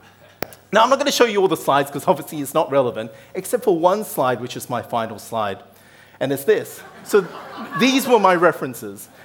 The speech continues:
And the, the reasoning behind it was this, is that no one wanted to hear what James Yao <laughs> thought about this subject. I mean, why would they?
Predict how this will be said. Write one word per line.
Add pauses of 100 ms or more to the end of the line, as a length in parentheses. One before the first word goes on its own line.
(120)
And
the,
the
reasoning
behind
it
was
this,
is
that (680)
no
one
wanted
to
hear
what
James
Yao
<laughs>
thought
about
this
subject.
I
mean,
why
would
they?